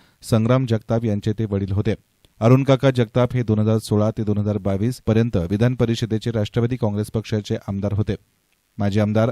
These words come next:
अरुण जगताप यांचं दीर्घ आजारानं निधन झाल्याचं समजताच अहिल्यानगर शहरावर शोककळा पसरली असून त्यांच्या निधनाची बातमी समजताच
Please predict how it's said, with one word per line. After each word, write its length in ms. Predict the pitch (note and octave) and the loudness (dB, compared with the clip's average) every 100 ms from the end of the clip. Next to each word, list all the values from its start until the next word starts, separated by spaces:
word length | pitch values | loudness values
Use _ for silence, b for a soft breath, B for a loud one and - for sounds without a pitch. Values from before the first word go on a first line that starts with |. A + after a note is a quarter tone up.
| - | 0
अरुण 260 | G#2+ G#2+ G2+ | 0 2 0
जगताप 360 | G2+ - A2 | -4 -4 -2
यांचं 240 | G#2 G#2 A2+ | -4 -4 -4
दीर्घ 260 | G#2 G2 A2 | -4 -4 -4
आजारानं 460 | G2 G#2 G2+ A2 A#2 b b b | -2 -2 0 0 -2 b b b
निधन 260 | G#2+ A#2+ B2+ | 0 2 2
झाल्याचं 380 | A#2 A2+ A2+ | 0 0 -2
समजताच 540 | A#2 A2 G#2 G#2 C#3 B2+ - b b b | -4 -2 -2 0 0 -2 -6 b b b
अहिल्यानगर 600 | - A#2 A#2+ C3 C3 B2 | -2 2 4 4 4 2
शहरावर 460 | B2 A#2 G#2+ G#2 A2+ | 2 2 2 2 0
शोककळा 480 | A#2 G#2 G#2+ G2+ G#2 | 0 -2 -2 -2 -2
पसरली 420 | G#2 G2 G#2+ G#2 | -2 -4 -4 -2
असून 300 | A2+ - F#2 F2 _ _ - | -2 -2 -6 -8 _ _ -2
त्यांच्या 260 | A#2 A2+ B2+ | 0 2 2
निधनाची 440 | A#2 A#2+ B2+ - | 2 2 2 2
बातमी 340 | A#2+ G#2 A2 G#2+ | 0 -2 -2 -4
समजताच 540 | G#2+ G#2 - A#2 | -2 -2 0 -2